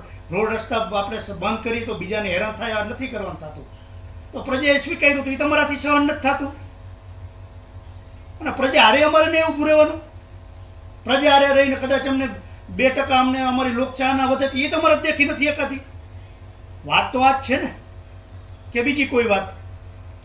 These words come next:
અને નગરપાલિકા, મહાનગરપાલિકા ચાર મહિનાથી આ બની છે. હું મોરબીની જનતાને કહેતો આવું છું,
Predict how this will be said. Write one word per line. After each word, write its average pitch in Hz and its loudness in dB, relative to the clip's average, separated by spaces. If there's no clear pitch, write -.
અને 254 -4
નગરપાલિકા, 254 0
મહાનગરપાલિકા 247 0
ચાર 240 4
મહિનાથી 240 -2
આ 240 -2
બની 226 -2
છે. 214 -6
હું 208 -4
મોરબીની 220 -6
જનતાને 220 -4
કહેતો 220 -6
આવું 202 0
છું, 147 -12